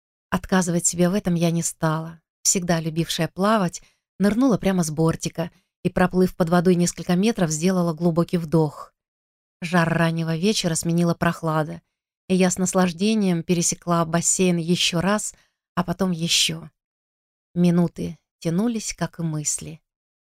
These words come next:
Больше всего сейчас я хотела очутиться в потаённой комнате мастерской и ещё раз увидеть то, чего скрывал Вик. Коллекцию. Потрясающую коллекцию,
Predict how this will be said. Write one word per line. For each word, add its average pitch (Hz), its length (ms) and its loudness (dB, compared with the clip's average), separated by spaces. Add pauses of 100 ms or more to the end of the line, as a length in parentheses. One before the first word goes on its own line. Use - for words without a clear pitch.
(340)
Больше 175 340 0
всего 180 320 -2
сейчас - 380 -2
я 175 60 -6
хотела 180 300 -2
очутиться 180 540 -4
в - 80 -16
потаённой 180 460 0
комнате 175 420 -2
мастерской 175 800 -2 (400)
и 185 80 2
ещё 196 340 2
раз 165 160 -2
увидеть 170 340 0 (120)
то, 226 180 0
чего 165 220 -6
скрывал 170 420 -2
Вик. 160 420 -6 (460)
Коллекцию. 196 640 0 (480)
Потрясающую 202 880 0
коллекцию, 185 720 0